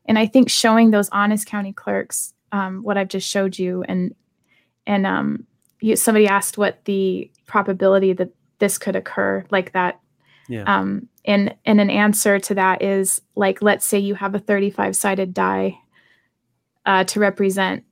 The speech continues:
Speaker 1: like, the ratio of people that voted by age, like I was showing you.
Speaker 2: Mm-hmm.
Speaker 1: And you, you roll it eighty-three times to represent every year between eighteen and a hundred years old,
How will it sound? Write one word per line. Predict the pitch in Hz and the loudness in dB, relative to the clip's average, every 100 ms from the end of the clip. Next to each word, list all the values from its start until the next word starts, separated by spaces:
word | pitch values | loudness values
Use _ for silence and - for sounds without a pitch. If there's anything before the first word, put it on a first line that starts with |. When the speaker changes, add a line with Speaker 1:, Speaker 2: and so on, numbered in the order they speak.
| - | -8
Speaker 1:
like, | 190 185 - _ | -6 -6 -12 _
the | 202 202 | -4 0
ratio | 196 190 - 196 | 2 2 0 0
of | 185 | 0
people | 202 185 190 | -4 -2 0
that | 185 | 0
voted | 185 180 180 | 0 0 0
by | 180 | 0
age, | 175 175 175 | 0 0 -2
like | 185 185 | -8 -8
I | 185 | -8
was | 180 | -6
showing | 208 196 - | -4 -2 -2
you. | - 202 - | -2 -6 -10
Speaker 2:
Mm-hmm. | 101 107 110 | -14 -14 -2
Speaker 1:
And | 226 214 | 2 4
you, | 220 220 220 - | 4 2 2 0
you | 214 214 | 0 4
roll | 214 208 | 4 4
it | - | 4
eighty-three | 208 208 220 - 226 | 2 2 -2 0 -2
times | 226 208 190 190 185 | 0 -4 -4 -6 -10
to | - 202 | -6 -4
represent | 190 202 196 190 190 | -4 -4 -4 -6 -4
every | 196 208 196 | -4 -2 -2
year | 190 185 | -2 -2
between | 196 - 196 | -4 -8 -6
eighteen | 196 - - 196 | -6 -6 -6 -4
and | 190 | -4
a | |
hundred | 185 185 180 | -4 -6 -6
years | 180 185 | -6 -4
old, | 175 175 175 | -2 -2 -4